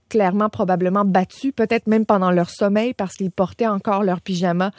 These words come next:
euh, au moment où ils ont été, euh, retrouvés. Aucun doute donc sur la, la, la, le double meurtre, là, avec la scène qui a été décrite par des autorités policières,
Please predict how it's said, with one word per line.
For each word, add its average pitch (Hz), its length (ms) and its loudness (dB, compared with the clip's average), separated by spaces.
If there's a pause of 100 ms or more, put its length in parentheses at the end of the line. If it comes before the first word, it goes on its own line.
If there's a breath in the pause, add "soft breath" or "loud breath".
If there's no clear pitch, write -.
(320 loud breath)
euh, 175 160 0
au 220 100 2
moment 208 300 2
où 202 100 2
ils 185 160 0
ont 180 80 2
été, 208 340 -2
euh, 170 60 0
retrouvés. 185 560 -2 (340 loud breath)
Aucun 247 320 2
doute 202 260 0
donc 175 280 0
sur 175 240 -6
la, 165 240 -2
la, - 200 -8
la, 185 180 -4
le 190 180 4
double 185 340 4
meurtre, 180 380 0
là, 170 260 -4
avec 175 320 -2
la 170 160 -2
scène 196 340 -2
qui - 120 -4
a 180 40 4
été 185 160 -2
décrite 180 440 -2
par 170 160 -2
des 170 160 0
autorités 170 360 -2
policières, 175 540 0